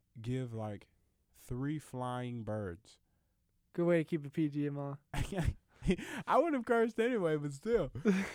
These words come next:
Speaker 1: It's just like, yeah, bro, I do not care.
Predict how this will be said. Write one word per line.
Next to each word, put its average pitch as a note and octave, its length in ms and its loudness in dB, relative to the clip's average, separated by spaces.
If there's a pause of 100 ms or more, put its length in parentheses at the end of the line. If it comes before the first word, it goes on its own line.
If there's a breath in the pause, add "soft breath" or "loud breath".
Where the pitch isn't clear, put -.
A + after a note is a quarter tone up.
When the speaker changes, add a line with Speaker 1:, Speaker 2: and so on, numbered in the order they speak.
(1120 loud breath)
Speaker 1:
It's D#3 160 -10
just F3 240 -10
like, E3+ 180 -4 (480)
yeah, D#3 260 -8
bro, A2 140 -6
I B2+ 80 -4
do C3+ 180 -8
not D3+ 260 -6
care. B2+ 380 -12